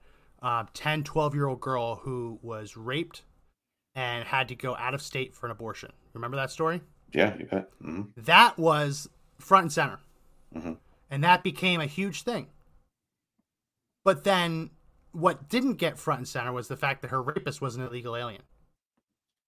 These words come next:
Speaker 1: So you, you see that, like, it controls
Speaker 2: Yeah.
Speaker 1: the narrative. Rather than this being a story about how bad illegal immigration can be,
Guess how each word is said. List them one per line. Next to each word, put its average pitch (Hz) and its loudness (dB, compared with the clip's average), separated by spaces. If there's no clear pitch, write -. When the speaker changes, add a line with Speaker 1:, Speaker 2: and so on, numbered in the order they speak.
Speaker 1:
So 214 6
you, 196 0
you 220 -2
see 285 2
that, 226 6
like, 220 2
it 220 -2
controls 202 4
Speaker 2:
Yeah. - -4
Speaker 1:
the 208 0
narrative. 214 6
Rather 226 8
than 175 4
this 196 2
being 190 4
a 156 0
story 185 2
about 139 6
how 175 12
bad 156 6
illegal 151 0
immigration 151 0
can 123 -4
be, 147 0